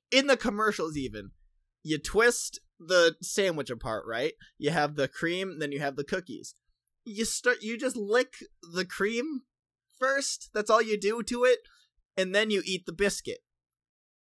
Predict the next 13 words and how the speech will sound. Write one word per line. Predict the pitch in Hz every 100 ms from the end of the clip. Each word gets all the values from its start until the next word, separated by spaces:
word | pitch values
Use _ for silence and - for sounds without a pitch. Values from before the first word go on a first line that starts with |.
| _ -
I'm | 233
gonna | 285 226 165
jump | 220 226
back | 208 202
and | 214
forth | 202 202
between | 185 208 180
biscuit | 160 165 - 185
and | 160
cookie | 175 151 202
because | 175 170 170 160 160 - _
who | 170 220
cares? | - 135 95 - -